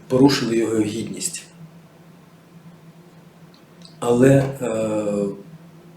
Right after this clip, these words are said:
людина, яка хоче все ж таки компромісу,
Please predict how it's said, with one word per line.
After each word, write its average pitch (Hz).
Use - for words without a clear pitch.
людина, 131
яка 117
хоче 120
все -
ж -
таки 104
компромісу, 117